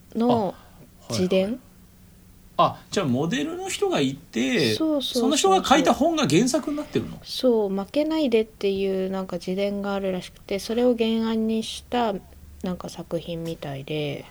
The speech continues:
Speaker 2: へー。
Speaker 1: そうそうそうそう。で、なんかその、まあ、一人のその恵子さんっていうボクサーを中心にこう描いた物語って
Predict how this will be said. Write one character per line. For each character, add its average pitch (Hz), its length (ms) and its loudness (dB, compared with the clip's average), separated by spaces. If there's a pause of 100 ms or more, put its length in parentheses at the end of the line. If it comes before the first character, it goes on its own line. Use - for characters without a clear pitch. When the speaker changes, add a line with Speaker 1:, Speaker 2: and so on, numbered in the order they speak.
(320)
Speaker 2:
へ - 20 -6
ー。 185 840 -6
Speaker 1:
そ 226 220 -2
う 214 40 -2
そ 190 220 -2
う 185 60 0
そ 165 200 -6
う 160 60 -8
そ 147 220 -8
う。 - 60 -14 (320)
で、 247 100 -2
な 240 100 2
ん 226 80 -2
か 196 80 -4
そ 208 140 -6
の、 190 420 0 (260)
ま 220 260 0
あ、 - 40 -8 (600)
一 - 280 0
人 226 200 2
の 214 420 2
そ - 160 -10
の 185 120 -4
恵 233 180 0
子 190 140 0
さ 180 160 -6
ん 170 40 -4
っ - 20 -8
て 170 160 -6
い 170 140 2
う 175 140 -6 (300)
ボ 190 120 0
ク 190 160 -10
サ - 180 -6 (300)
ー 170 40 -12 (600)
を 254 160 8
中 233 320 2
心 214 400 0
に 240 180 6
こ 190 180 2
う - 20 4
描 175 300 4
い 170 60 0
た 170 400 0 (1900)
物 185 200 4
語 170 60 0
っ 170 40 0
て 151 260 0